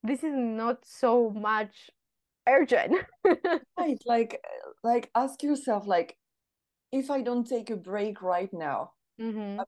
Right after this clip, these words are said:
Speaker 2: gonna push through. So am I going to be as efficient? I'm going to exhaust myself.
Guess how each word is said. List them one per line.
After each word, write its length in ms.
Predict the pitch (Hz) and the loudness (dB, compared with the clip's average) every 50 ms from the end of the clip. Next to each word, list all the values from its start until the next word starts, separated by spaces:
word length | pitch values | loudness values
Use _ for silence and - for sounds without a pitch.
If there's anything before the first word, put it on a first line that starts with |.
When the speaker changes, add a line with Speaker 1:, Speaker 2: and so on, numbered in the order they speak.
| - - | -2 -2
Speaker 2:
gonna 160 | 214 202 202 | -2 -2 -2
push 400 | 202 - 247 247 233 226 - - - - | -4 -4 -2 -2 -2 -4 -6 -10 -10 -8
through. 300 | 170 160 - - 147 185 | -6 -6 -6 -6 -8 -10
So 360 | - - 208 202 196 190 - - | -4 -2 0 2 2 2 0 0
am 120 | 196 185 | -2 -2
I 120 | 190 202 202 | -2 -2 0
going 280 | 196 214 220 226 233 233 | 2 2 2 2 0 -2
to 100 | 233 226 | -2 -4
be 160 | 208 226 226 | -6 -4 -2
as 220 | - 214 226 220 208 | 0 0 0 0 -2
efficient? 580 | 220 214 - - 226 214 208 - 180 156 139 - | -6 -6 -6 -8 -8 -8 -8 -8 -8 -8 -6 -6
I'm 140 | - 190 180 | -6 -4 -4
going 260 | 196 202 208 208 214 | -4 -2 -2 -4 -4
to 120 | 208 226 233 | -2 -4 -4
exhaust 460 | 220 190 - - 220 208 202 208 - | -4 -4 -2 0 0 0 -2 -4 -6
myself. 460 | 175 151 156 170 - - - - | -6 -6 -6 -6 -6 -6 -6 -6